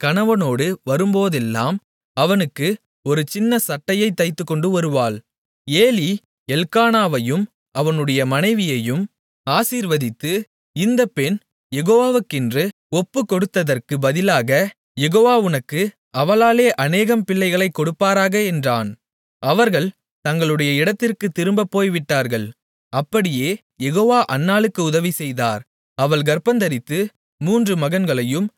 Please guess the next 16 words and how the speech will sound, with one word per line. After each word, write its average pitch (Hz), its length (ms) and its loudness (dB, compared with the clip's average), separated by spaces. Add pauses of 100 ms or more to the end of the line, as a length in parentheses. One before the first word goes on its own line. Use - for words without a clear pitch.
(220)
இரண்டு 160 340 0
மகள்களையும் 165 680 0
பெற்றாள். 127 520 -4 (280)
சாமுவேல் 233 580 2
என்னும் 180 280 0
பிள்ளை 135 460 -2 (320)
யெகோவாவுக்கு 202 560 2
முன்பாக 151 440 0
வளர்ந்தான். 143 640 0 (880)
ஏலி 156 480 -2 (240)
மிகுந்த 220 440 0
வயதானவனாக 185 800 0
இருந்தான். 143 600 -2 (320)
அவன் 214 380 0
தன்னுடைய 156 460 -2
மகன்கள் 147 560 -2